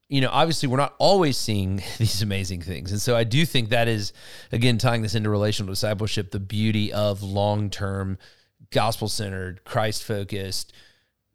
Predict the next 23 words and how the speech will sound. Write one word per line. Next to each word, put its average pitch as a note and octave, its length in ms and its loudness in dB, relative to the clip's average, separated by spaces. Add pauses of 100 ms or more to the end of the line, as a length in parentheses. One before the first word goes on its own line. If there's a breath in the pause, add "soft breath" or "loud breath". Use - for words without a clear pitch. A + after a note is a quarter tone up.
(160)
missional A#2 640 4
living G#2+ 500 2
friendship G#2+ 840 -2 (160)
is A2+ 260 0
that A2+ 80 0
we A2+ 100 -2
can A#2+ 100 0
just B2 140 -4
kinda E3+ 140 -2
keep D#3 180 -2
reminding A2+ 500 -2
one G2 200 -8
another. E2 300 -6 (320)
Think F#3+ 120 2
about A3 160 4
all B2 120 6
you've E3+ 180 0
seen. E3 340 -2
Think E3 220 -4
about D#3+ 280 0
how C3 280 -2
you've C3+ 240 -2
seen, A#2 600 0